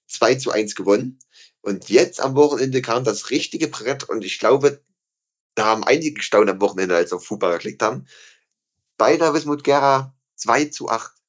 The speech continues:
gewonnen. Und also, ich kann gar nicht sagen, ich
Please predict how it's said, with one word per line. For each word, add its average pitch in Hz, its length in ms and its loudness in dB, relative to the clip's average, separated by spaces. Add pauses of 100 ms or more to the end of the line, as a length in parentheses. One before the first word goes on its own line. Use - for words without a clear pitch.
(140)
gewonnen. 101 420 2 (640)
Und 101 280 -2 (320)
also, 101 280 -6 (680)
ich - 360 -14
kann 127 180 -4
gar 127 100 4
nicht 120 140 -2
sagen, 147 240 0
ich - 200 -10